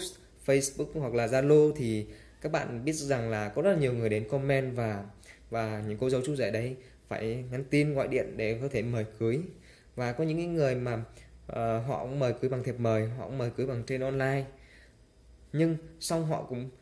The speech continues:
cô dâu chú rể đấy cũng không đo lường được là số lượng khách mời tham dự được chắc chắn là bao nhiêu. Nên là họ cứ nhắn tin,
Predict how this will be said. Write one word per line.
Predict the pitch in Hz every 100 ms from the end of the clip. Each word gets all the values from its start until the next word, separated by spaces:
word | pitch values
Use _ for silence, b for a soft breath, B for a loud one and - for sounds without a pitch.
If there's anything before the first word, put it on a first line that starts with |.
| b - 131 147
cô |
dâu | 147 151
chú | 170
rể | 127 107
đấy | 113 131
cũng | 120 120
không | 165
đo | 170 165
lường | 139 117 113
được | 113 -
là | 117 110 104 101 B B -
số | 175
lượng | 180
khách | 185 180
mời | 147 117
tham | 123 131
dự | 139 - - -
được | 127 - -
chắc | 151
chắn | 131 127 151
là | 120
bao | 110 120
nhiêu. | 131 120 120 B B B B -
Nên | 147
là | 143
họ | 135
cứ | 107 143 156 156 B -
nhắn | 127 143
tin, | 165 165 160